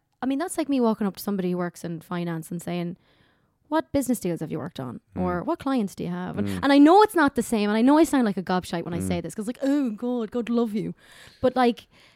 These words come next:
Speaker 1: how the fuck do you answer that without going, "Well," and then you, it's almost like you get out this little scroll and you go, "I've been in this, this, this."
Speaker 2: Mm.
Speaker 1: It's just weird because the question itself is sort of in my head, and this is the chip I have,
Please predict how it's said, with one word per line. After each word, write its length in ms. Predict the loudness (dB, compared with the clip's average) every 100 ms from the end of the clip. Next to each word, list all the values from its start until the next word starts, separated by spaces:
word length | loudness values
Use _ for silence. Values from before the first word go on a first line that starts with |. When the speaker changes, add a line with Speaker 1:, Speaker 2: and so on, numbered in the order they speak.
| _ _ _ _ -20 -10
Speaker 1:
how 340 | -4 0 2 2
the 80 | 0
fuck 400 | -6 0 0 -2
do 80 | -2
you 100 | 0
answer 400 | 2 2 4 2 -2
that 320 | -4 -8 -6
without 380 | -2 2 2 2
going, 360 | 2 2 -2 -4
"Well," 380 | -6 -6 -8 -4
and 140 | -2
then 120 | 0 0
you, 120 | -2
it's 160 | -4 -2
almost 220 | 0 0
like 140 | -2
you 60 | -2
get 140 | -2
out 140 | -2 -4
this 120 | -10
little 160 | -12
scroll 420 | -12 -6 -2 0 -2
and 100 | -2
you 60 |
go, 200 | -2 -4 -6 -16 -6
"I've 140 | -2
been 140 | 0 -2
in 160 | -2
this, 220 | -4 -6 -8 -8
this, 220 | -8 -6
this." 340 | -6 -8 -10 _ -10
Speaker 2:
Mm. 300 | -6 -6 -8 -14 _ _ -6
Speaker 1:
It's 160 | -4
just 400 | -2 -4 -4 -16 -10
weird 320 | -4 -2 0
because 300 | -2 -6 -8 -8
the 80 | -12
question 500 | -8 -4 -4 -4 -6
itself 440 | -8 -2 0 0 -4
is 80 |
sort 240 | -4 -2 0
of 220 | -2 -8 -8
in 140 | -4
my 240 | -2 0 -2
head, 220 | -2 -6
and 100 | -6
this 160 | -8 -8
is 60 |
the 60 | -10
chip 240 | -6 -6 -6
I 80 |
have, 320 | -8 -8 -12